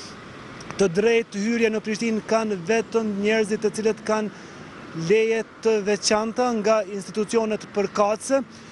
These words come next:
dhe policia e Kosovës është duke i kontrolluar të gjitha veturat të cilat po përpiqen që të hyjnë në kryeqytet në këtë periudhë kur, ë, Prishtina tashmë është në karantinë. Ë,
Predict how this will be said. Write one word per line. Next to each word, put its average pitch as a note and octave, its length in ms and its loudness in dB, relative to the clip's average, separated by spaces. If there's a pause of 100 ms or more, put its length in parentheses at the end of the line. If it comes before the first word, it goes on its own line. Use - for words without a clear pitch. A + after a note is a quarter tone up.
(180)
dhe A3+ 260 2
policia A3 480 0
e - 60 -6
Kosovës A3 580 2
është A3 300 0 (260)
duke G#3+ 240 2
i G#3 80 -2
kontrolluar G3+ 640 0
të G3+ 160 0
gjitha G#3+ 320 0
veturat G#3 480 0
të G3+ 140 0
cilat G#3+ 300 2
po G3+ 120 0
përpiqen G#3 560 0
që A3 240 2
të G3+ 140 4
hyjnë G#3 320 0
në A3 120 2 (100)
kryeqytet G3+ 680 0 (340)
në G3 160 2
këtë - 380 0
periudhë A3 560 0 (100)
kur, A3+ 240 2
ë, F#3+ 520 -2 (480)
Prishtina G3+ 440 2
tashmë G#3 380 0 (160)
është G3 240 -2
në G#3+ 80 4 (260)
karantinë. G3+ 640 2 (420)
Ë, F#3+ 160 4